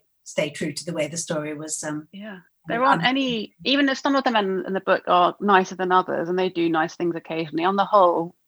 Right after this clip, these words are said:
Speaker 2: I felt like, um, they, they had got pretty short shrift, the men. Um,
Speaker 1: Yeah.
Speaker 2: did you feel like it was an act, an act of feminism? Um, you know, there is this trend in the culture at the moment for reclaiming stories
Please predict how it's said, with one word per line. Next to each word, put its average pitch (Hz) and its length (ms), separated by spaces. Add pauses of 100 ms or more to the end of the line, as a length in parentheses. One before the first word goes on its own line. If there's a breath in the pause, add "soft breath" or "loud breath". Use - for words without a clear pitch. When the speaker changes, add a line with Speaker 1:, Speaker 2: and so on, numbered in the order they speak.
(220)
Speaker 2:
I 196 120
felt - 440
like, - 280 (760 loud breath)
um, 175 380 (800)
they, 196 220 (200)
they 196 120
had 185 160
got - 180
pretty 180 220
short - 280
shrift, - 400 (140)
the 175 80
men. 165 300 (600 loud breath)
Um, 185 180
Speaker 1:
Yeah. 185 200 (1040)
Speaker 2:
did 254 180
you 277 120
feel 262 220
like 226 260
it - 120
was 196 380
an 202 140
act, - 140 (140)
an - 80
act - 300
of 196 80
feminism? 165 800 (200)
Um, 175 520
you 190 100
know, 180 140
there 185 160
is 190 120
this 180 140
trend 180 320
in 170 100
the 170 60
culture - 380
at - 80
the 175 80
moment 170 400
for 170 140
reclaiming 170 500
stories 165 680